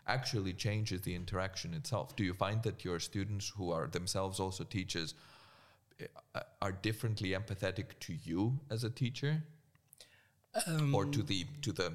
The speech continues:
Speaker 1: to the act of being in a classroom?
Speaker 2: I would say they're more demanding.
Speaker 1: <laughs> More demanding. Well, that's not a good thing, I would say, right?
Speaker 2: No, they, I mean, they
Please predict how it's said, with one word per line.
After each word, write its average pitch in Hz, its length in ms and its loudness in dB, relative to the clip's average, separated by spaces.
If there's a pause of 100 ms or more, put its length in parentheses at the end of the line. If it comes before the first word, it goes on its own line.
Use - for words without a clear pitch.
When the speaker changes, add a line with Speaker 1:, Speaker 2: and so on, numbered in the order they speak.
(140)
Speaker 1:
to 104 80 -2
the 87 200 -2
act 104 380 0
of 92 180 -2
being 95 280 0
in 87 80 -4
a 82 40 -6
classroom? 110 540 -2 (220)
Speaker 2:
I 110 80 -2
would 180 340 -2
say 87 300 -2
they're 80 180 -6
more 85 240 -4
demanding. 85 560 0 (240)
Speaker 1:
<laughs> 92 220 6
More 117 120 6
demanding. 131 380 2
Well, 135 140 2
that's 139 420 -2
not 127 360 -2 (180)
a 98 80 0 (260)
good 135 420 4 (200)
thing, 90 360 0
I 95 40 -6
would 92 240 -6
say, - 400 -2 (120)
right? 175 480 -4
Speaker 2:
No, 202 380 -2
they, 135 180 4
I 110 80 0
mean, 98 220 2
they 87 160 -4